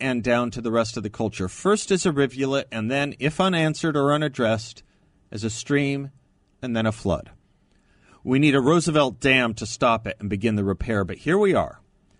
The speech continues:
in a debate in this country, not about going to war for America, but America going to war against Russia or even, some days, possibly China. I would submit it is impossibly dangerous for a country that doesn't believe in itself or its cause to go to war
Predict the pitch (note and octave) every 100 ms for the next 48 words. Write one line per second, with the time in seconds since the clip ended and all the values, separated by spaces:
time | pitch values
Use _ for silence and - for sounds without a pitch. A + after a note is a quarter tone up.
0 | _ _ _ _ C3 A#2+ A2+ A2 D3+ F3
1 | F3 E3 - - C3+ C#3 B2+ D#3 F#3+ D#3+
2 | B2+ D3 C3 A#2+ B2 A#2 - A2 A#2 C#3
3 | B2 A2+ G#2+ G#2+ B2+ C#3 B2+ A2 B2+ A#2+
4 | A2+ A#2 B2+ G#2 A2 G#2+ B2+ C3 - C3
5 | - A#2 - C3+ C3 C3 A#2+ - C3+ A#2+
6 | B2 A#2 - B2 A#2 - G#2+ A#2 - B2
7 | G2 - - _ _ _ _ _ _ _
8 | _ _ _ _ A#2+ E3+ G3+ - F3+ D#3+
9 | C#3+ A2 A#2 G2+ D#3 C#3+ C#3 C3 A#2 -
10 | D3 D3 A2+ - - - - A2 - C#3
11 | - B2 A2+ - A#2 A2+ G#2+ A2+ A#2+ A2
12 | G#2+ G2+ - A2+ A2 A2 F#2 - A2 G#2
13 | G#2 G#2+ A2 G#2+ G2+ A2 G#2+ G#2+